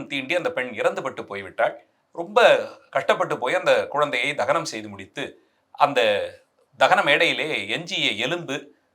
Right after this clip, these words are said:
சாம்பல் இதையெல்லாம் ஒரு பானையில் அடைத்து, ஆ, வீட்டிலேயே கன்னிமாடம்னு ஒரு இடத்தை சேக்கிழார் குறிப்பிடுறார். கன்னித்தன்மையோடு இருந்து இறந்துபட்ட பெண்.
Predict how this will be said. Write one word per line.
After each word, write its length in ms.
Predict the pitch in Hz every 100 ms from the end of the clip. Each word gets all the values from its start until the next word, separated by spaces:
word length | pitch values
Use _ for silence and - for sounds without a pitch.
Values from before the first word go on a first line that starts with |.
| _
சாம்பல் 520 | - 139 143 170 147
இதையெல்லாம் 320 | 131 117 131
ஒரு 120 | 147 117
பானையில் 480 | 113 160 180 147 98
அடைத்து, 400 | 95 95 - 117 - _ _ _ -
ஆ, 160 | 92
வீட்டிலேயே 600 | 87 202 - 185 131 117 165 -
கன்னிமாடம்னு 640 | 165 220 214 151 127 113
ஒரு 120 | 160 117
இடத்தை 320 | 117 - 127 113 -
சேக்கிழார் 520 | - 131 123 107 117
குறிப்பிடுறார். 540 | 113 113 98 90 - - _ -
கன்னித்தன்மையோடு 640 | 135 180 175 147 135 139
இருந்து 340 | 156 135 147 139
இறந்துபட்ட 440 | 117 123 117 113 104 _ _ _ -
பெண். 160 | 104